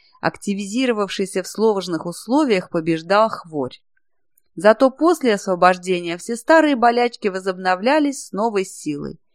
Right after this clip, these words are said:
иногда приводя к смерти. Ну, а ему нечего думать о смерти. Раньше смерти он ещё поборется.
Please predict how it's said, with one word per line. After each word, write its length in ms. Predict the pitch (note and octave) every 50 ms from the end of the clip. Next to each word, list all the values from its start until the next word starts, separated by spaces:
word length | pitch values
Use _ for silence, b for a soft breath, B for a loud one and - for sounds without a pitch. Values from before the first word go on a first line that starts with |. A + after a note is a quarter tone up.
| _ _ _ _
иногда 720 | - E3 E3+ D#3+ D3 C#3+ D3 D3+ D3 F3+ A#3 C#4 D4 C#4+ _ _
приводя 540 | _ - E3 D#3+ D3+ D3 D3 C#3+ D#3 E3 F3+
к 80 | F3+ -
смерти. 680 | - - - D3 C#3 C3 B2+ - - _ _ - - _ _ _ _ _ _ _ _ _ _ _ _ _ _ _ _ _ _ _ _ _ _ _ _ _ _ _ _ _ _ _ _ _ _ _ -
Ну, 180 | C4 D#4 E4+
а 60 | E4
ему 260 | D#4 D4+ D4 C#4+ D4 D4
нечего 420 | C#4+ C#4+ C#4 C#4 - A3 G3+ F#3+
думать 340 | F3+ F#3 F3+ E3+ E3+ D#3+ -
о 80 | E3
смерти. 600 | E3+ - - F3 D#3+ D#3 D3 - - - D#3+ D#3 - _ _ _ _ _ _ _ _
Раньше 440 | - F3 G#3 A3+ A3+ A3+ - - G#3+
смерти 460 | - - A#3 A#3 A3+ A3 G#3 - - G#3
он 180 | G3+ G3+ G3+
ещё 220 | G3 - - G3+ F#3+
поборется. 840 | - F#3+ F#3 F3 E3+ E3+ C#3+ C3+ C3 - - - - - -